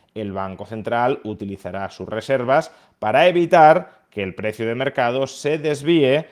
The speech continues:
con respecto a ese tipo de cambio fijo. Y claro, si fruto de las negociaciones entre el Banco Central y el Fondo Monetario Internacional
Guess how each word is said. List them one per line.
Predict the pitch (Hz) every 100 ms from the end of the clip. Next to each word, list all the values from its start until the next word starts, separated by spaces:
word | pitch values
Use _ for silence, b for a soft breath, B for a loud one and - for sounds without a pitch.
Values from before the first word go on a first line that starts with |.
| B B
con | 151 160
respecto | 151 - 135 117 - 127
a | 107
ese | 98 - 107
tipo | - 98 - 113
de | 104
cambio | - 87 98 98
fijo. | 113 101 - - _ _
Y | 104
claro, | 98 139 156
si | 113 98
fruto | 123 127 143
de | 127
las | 110
negociaciones | 110 104 104 104 165 180 107 -
entre | 90 90
el | 87
Banco | 107 104
Central | 117 101 120 127 110
y |
el | 98
Fondo | - 110 110
Monetario | 107 104 107
Internacional | 104 104 101 117 147 123